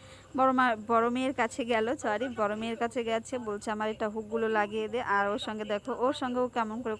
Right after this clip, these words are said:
কথা বলছে। আর ও দেখো ঘুমিয়েছিল এখন, মানে এখনই উঠলো। আর আমি তো বিছানা থেকে উঠেই নি।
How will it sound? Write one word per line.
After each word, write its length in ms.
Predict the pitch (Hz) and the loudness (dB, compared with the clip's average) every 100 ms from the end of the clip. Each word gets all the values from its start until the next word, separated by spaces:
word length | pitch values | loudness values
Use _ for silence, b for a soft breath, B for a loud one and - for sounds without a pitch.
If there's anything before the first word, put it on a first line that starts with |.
| 208 | -2
কথা 160 | 247 | -2
বলছে। 300 | 220 240 - 349 B B B B - | -2 -4 -6 -10 B B B B 6
আর 200 | 254 262 269 | 8 8 8
ও 20 | 277 269 | 6 4
দেখো 160 | 277 285 | 2 -2
ঘুমিয়েছিল 520 | 240 254 254 247 262 | -2 0 -2 0 2
এখন, 340 | 254 233 262 277 339 - - - - - | 2 2 -4 -6 -8 -14 -20 -20 -16 -8
মানে 160 | 214 226 | -4 -2
এখনই 300 | 240 - 247 | -2 -2 -4
উঠলো। 380 | 233 226 254 254 349 - - 427 440 - - - - - | -2 -4 -4 -4 -6 -12 -20 -20 -20 -20 -20 -18 -14 -2
আর 80 | 254 | 0
আমি 100 | 220 | 2
তো 80 | 233 | 0
বিছানা 240 | 233 247 240 | 0 -2 -4
থেকে 200 | 254 262 | -4 0
উঠেই 380 | 240 226 240 247 | -2 0 -2 -2
নি। 140 | 254 | -4